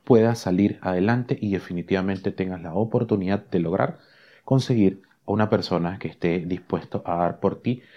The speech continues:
el cien por ciento. Y ojo, para ya, para cerrar el tema,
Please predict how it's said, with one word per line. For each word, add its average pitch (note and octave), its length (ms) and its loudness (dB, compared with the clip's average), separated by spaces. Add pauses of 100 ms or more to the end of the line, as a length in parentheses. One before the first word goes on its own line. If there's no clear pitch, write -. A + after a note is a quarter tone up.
(200)
el E2 220 -10
cien A2+ 460 0 (340)
por F2+ 160 2
ciento. - 440 -6 (160)
Y G#2 120 6
ojo, - 380 0 (240)
para F#2 160 4
ya, F2+ 180 4
para A2 160 4
cerrar F2+ 300 2
el F#2+ 100 4
tema, E2 280 0